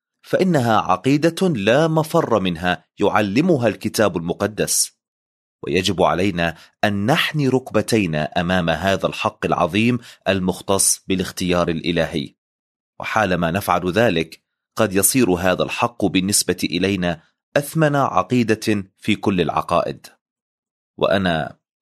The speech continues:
أفهم ما يقوله الكتاب المقدس عن هذه الأمور المختصة بالخلاص، وأنا أفهم أن الكتاب المقدس يقول في رسالة تيموثاوس الثانية الأصحاح الثاني والعدد الرابع أن الله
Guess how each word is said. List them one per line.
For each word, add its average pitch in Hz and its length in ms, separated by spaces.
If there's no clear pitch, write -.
أفهم 143 460
ما 98 120
يقوله 98 500
الكتاب 95 460
المقدس 87 720
عن 95 160
هذه 110 320
الأمور 101 400
المختصة 87 560
بالخلاص، - 760
وأنا 139 340
أفهم 135 580
أن 127 160
الكتاب 175 500
المقدس 110 640
يقول 113 420
في 92 200
رسالة 92 400
تيموثاوس 90 840
الثانية 98 640
الأصحاح 127 500
الثاني 107 400
والعدد 82 480
الرابع 80 500
أن 107 180
الله 107 480